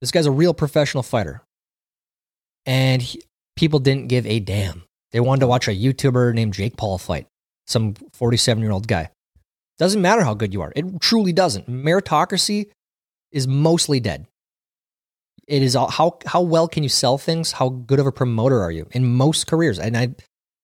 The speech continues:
obviously, there's, there's exceptions, but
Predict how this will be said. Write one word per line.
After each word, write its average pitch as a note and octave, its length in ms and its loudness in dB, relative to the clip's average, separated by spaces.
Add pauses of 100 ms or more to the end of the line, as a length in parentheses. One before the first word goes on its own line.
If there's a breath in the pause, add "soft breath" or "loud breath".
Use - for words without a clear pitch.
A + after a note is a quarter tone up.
(540)
obviously, A#2 480 2 (680)
there's, A2 240 -2
there's G#2+ 180 0
exceptions, - 580 -4
but - 260 -4